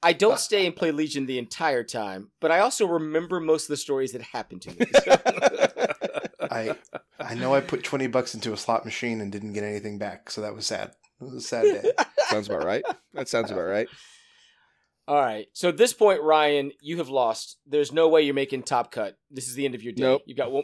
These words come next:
Speaker 1: one
Speaker 3: This
Speaker 1: more
Speaker 3: is the
Speaker 1: game.
Speaker 3: end of my day. Yep. And my,
Speaker 1: And
Speaker 3: I will say, my, while we were playing Twilight Inscription the night before, we, you know, I always like to have the conversation with people, like, "What's your, what's your goal for the weekend? What do you, what do you, what do you want to do?" And my goal for this weekend was, uh,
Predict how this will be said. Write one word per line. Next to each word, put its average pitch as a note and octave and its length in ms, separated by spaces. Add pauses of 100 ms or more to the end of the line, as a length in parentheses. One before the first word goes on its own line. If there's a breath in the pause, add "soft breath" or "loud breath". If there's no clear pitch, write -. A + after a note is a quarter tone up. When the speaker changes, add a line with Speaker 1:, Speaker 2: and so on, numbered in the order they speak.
(160)
Speaker 1:
one D3+ 200
Speaker 3:
This - 20
Speaker 1:
more D3+ 80
Speaker 3:
is C#3 40
the B2+ 60
Speaker 1:
game. A#2 60
Speaker 3:
end A2+ 60
of A2+ 60
my G#2+ 80
day. F2 280 (1500)
Yep. A2 280 (280)
And C3 140
my, C#3 220
Speaker 1:
And D3+ 140
Speaker 3:
I C3 120
will E3 160
say, G2 460 (180)
my, G#2+ 580 (640)
while C3 180
we C3+ 80
were B2 80
playing C#3+ 260
Twilight B2+ 280
Inscription A2+ 420
the G#2 60
night G2 140
before, F#2 300
we, A2 140
you G#2 80
know, E2+ 120
I F#2+ 120
always B2 200
like G#2 140
to A#2 40
have A2 120
the G#2+ 80
conversation F#2 540
with F2 120
people, F2+ 300
like, F2 240 (260 soft breath)
"What's C3 220
your, E3+ 160
what's - 160
your F4 80
goal F#4+ 180
for - 120
the G2 80
weekend? C2 360
What C3+ 120
do E3+ 40
you, F3+ 140
what F3+ 100
do F3+ 60
you, F3+ 100
what F3 80
do E3+ 60
you E3 100
want C#3 280
to A#2 100
do?" D#2+ 260 (340 soft breath)
And A2 80
my C3 140
goal F3 200
for C#3+ 120
this C3 160
weekend G2 400
was, F2 320
uh, E2 280